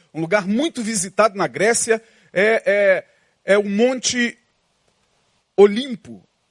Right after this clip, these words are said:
É lá onde ficava o Olimpo, né? É uma montanha onde se, se acreditava que lá Zeus,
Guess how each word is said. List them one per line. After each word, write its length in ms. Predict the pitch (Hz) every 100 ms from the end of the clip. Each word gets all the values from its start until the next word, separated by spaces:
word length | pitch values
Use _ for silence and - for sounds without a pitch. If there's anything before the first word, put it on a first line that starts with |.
| _ _ _ _
É 40 | 160
lá 120 | 214
onde 160 | 247
ficava 260 | - - 214
o 60 | 233
Olimpo, 560 | 190 247 220 - 120
né? 180 | 202 202
É 80 | 185
uma 220 | 190 190
montanha 540 | 202 190 - 226 233 190
onde 180 | 208
se, 240 | 170 208 175
se 160 | - 180
acreditava 640 | 160 214 196 170 214 214
que 320 | 214 - - 269
lá 580 | 277 262 254 254 277 - _ _ _ _ _ _ _ _ _ _ _ _
Zeus, 1400 | 131 - - 262 269 269 311 - - - - - - -